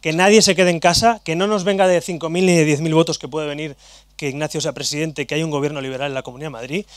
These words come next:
que no nos quedemos en casa y que tengamos una alcaldía decente y un alcalde decente, que Begoña sea alcaldesa de Madrid. Vamos todos a votar, todos juntos vamos a ir a votar para ser el dique de contención de la libertad,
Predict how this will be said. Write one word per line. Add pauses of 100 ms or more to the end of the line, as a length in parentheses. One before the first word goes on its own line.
(300)
que
no
nos
quedemos
en
casa
y
que
tengamos
una
alcaldía
decente
y
un
alcalde
decente, (200)
que
Begoña
sea
alcaldesa
de
Madrid. (240)
Vamos
todos
a
votar, (420)
todos
juntos
vamos
a
ir
a
votar (300)
para
ser
el
dique
de
contención
de
la
libertad,